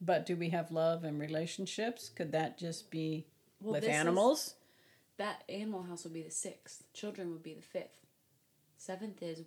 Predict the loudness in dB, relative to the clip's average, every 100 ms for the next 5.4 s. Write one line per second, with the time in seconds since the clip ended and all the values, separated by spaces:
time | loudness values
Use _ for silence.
0 | -4 -2 -2 -4 -6 -6 -4 -4 -4 -10
1 | _ _ -6 -4 -4 -6 -8 -14 -14 -12
2 | -2 4 8 10 10 10 6 4 4 6
3 | 6 4 4 4 2 0 -4 -12 -18 -20
4 | _ _ _ _ _ _ _ _ _ -4
5 | 4 4 4